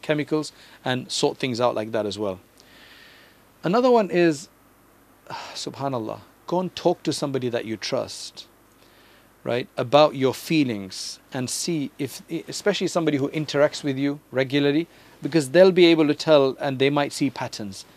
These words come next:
If you can figure out the pattern, that will be really, really helpful, right?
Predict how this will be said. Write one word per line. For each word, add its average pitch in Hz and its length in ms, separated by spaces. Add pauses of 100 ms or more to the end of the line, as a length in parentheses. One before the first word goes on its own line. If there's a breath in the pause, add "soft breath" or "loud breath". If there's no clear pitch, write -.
(100)
If 123 120
you 185 100
can 202 140
figure 160 240
out 151 140
the 127 80
pattern, 131 380 (240 loud breath)
that 143 180
will 151 120
be 131 140
really, 127 280
really 117 220
helpful, 104 400 (380)
right? 131 160